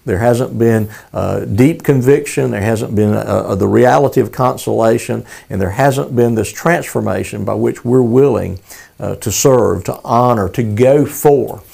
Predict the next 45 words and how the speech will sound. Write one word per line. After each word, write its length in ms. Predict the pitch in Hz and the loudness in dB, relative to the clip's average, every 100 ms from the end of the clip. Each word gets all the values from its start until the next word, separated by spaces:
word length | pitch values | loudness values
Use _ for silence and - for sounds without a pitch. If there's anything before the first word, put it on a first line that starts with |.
| - - - | -20 -20 -10
uh, 280 | 110 107 120 | -6 -4 -2
this 320 | 107 120 120 | 2 2 0
great 380 | 117 120 113 - | 0 2 2 0
God 320 | 110 110 104 | 0 2 0
who 100 | 113 | -2
is 160 | 104 - - - | -2 -6 -18 -2
not 220 | 135 170 | 2 4
only 200 | 190 170 | 4 2
high 440 | 147 151 151 151 143 | 0 2 2 2 0
and 140 | 120 | -2
holy 420 | 143 143 143 139 | 2 4 4 2
and 100 | 110 | 0
the 60 | 104 | 0
one 180 | 131 123 | 0 0
who 100 | 113 | -2
convicts 460 | 113 107 135 - | -2 0 0 0
us 140 | 104 117 | -8 -8
of 100 | 107 | -10
our 80 | |
sin, 380 | 101 - 135 104 | -6 -2 -2 0
he 80 | 110 | -2
is 140 | 104 | -4
the 80 | 110 | -4
one 220 | 101 117 | -4 -2
also 380 | 110 120 - 104 | 0 0 -2 -4
that 220 | 98 98 - - - | -4 -8 -12 -16 -12
atones 400 | - 139 147 139 | -4 0 2 0
for 180 | - 95 | -4 -6
our 100 | 104 | -6
sin 400 | - 98 92 92 - _ | -6 -4 -4 -6 -14 _
and 120 | 95 87 | -8 -2
forgives 440 | 101 104 127 104 | 2 4 4 2
us 160 | 90 - | -4 -6
our, 120 | 87 - - | -8 -10 -6
of 80 | 92 | -4
our 120 | 95 | -4
sin. 280 | - 95 92 | -4 -4 -2
And 120 | 92 | 0
on 140 | 107 | 0
the 80 | 95 | 0
basis 600 | 98 120 151 151 127 - - | 0 2 2 2 -2 -4 -6
of 240 | 107 101 104 | -4 -2 2
that 460 | 131 139 - 95 | 2 2 -4 -4
good 340 | 117 127 113 101 | 0 2 0 -2
news, 500 | 110 113 107 - | 0 0 -2 -10